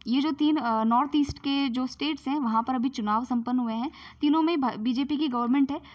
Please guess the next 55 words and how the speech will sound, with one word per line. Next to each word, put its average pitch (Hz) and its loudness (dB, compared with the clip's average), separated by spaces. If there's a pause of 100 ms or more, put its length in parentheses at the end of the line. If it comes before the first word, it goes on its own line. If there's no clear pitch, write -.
(160)
और, 214 0
अ, 208 -2
कंप्लीट 254 -2
बहुमत 247 -2
वाली 233 -2
नहीं 220 0
है, 269 2
मेजोरिटी 220 -2
वाली 226 -2
नहीं 214 -2
है। 277 -4 (340)
अ, 208 0
तीनों 262 2
के 311 -2
अंदर 277 2
जो 254 -2
है, 240 -2
अ, - -12 (840)
यूनाइटेड, 247 2
अ, 214 -2
करके 226 -4
ये 240 0
गठबंधन 254 2
वाली 233 0
जो 226 -4
सरकारें 208 -4
हैं 214 2
वो 240 -2
बनी 190 -6
हैं। 202 -8 (380)
और 233 2
तीनों 294 2
के 311 0
अंदर 302 2
ही 320 2
जो 294 0
सीट्स 294 0
की 294 0
जो 269 -2
संख्या 254 0
है, 254 0
विधानसभा 233 0
की 240 -2
जो 240 -2
सीटें 240 -4
हैं 240 0
वो 247 0
सिक्सटी, 254 -6
सिक्सटी, 240 -12
सिक्सटी 220 -10
है, 202 -4
ये 220 -2
ध्यान 208 0
रखना 185 -6
है। 185 -4